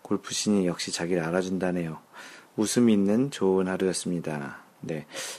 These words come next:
그분이 계속 앞으로 예약을 하시면 되겠네요, 영사님.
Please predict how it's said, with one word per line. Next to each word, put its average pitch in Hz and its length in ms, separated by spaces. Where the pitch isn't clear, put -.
그분이 135 320
계속 117 480
앞으로 98 640
예약을 92 460
하시면 90 540
되겠네요, 82 460
영사님. 87 520